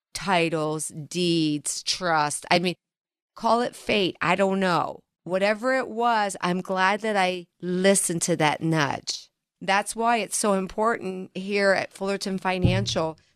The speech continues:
Just like Aretha, no, we didn't have a seventeen million dollar estate. We had a much, much, much, much smaller estate, but it went seamlessly.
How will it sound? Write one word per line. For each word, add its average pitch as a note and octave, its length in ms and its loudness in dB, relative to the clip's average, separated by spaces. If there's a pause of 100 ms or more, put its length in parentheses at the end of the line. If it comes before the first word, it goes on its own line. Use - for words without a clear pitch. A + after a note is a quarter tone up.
(100)
Just A#3+ 280 0
like C#4+ 200 -2
Aretha, G#3 500 -2
no, G3+ 240 2
we F#3+ 160 0
didn't A3 240 0
have A3+ 180 4
a G3+ 80 2
seventeen F3+ 840 0
million F3 400 0
dollar D#3+ 360 0
estate. - 640 -2 (220)
We E3+ 160 -2
had F#3 180 4
a E3+ 180 0 (140)
much, A3+ 300 2
much, G3 340 0
much, F#3 300 -2
much G3 300 2
smaller F#3 640 0
estate, F#3 680 -2 (320)
but G#3 140 0
it A3 200 2
went G#3 520 -2 (400)
seamlessly. A3 1200 -2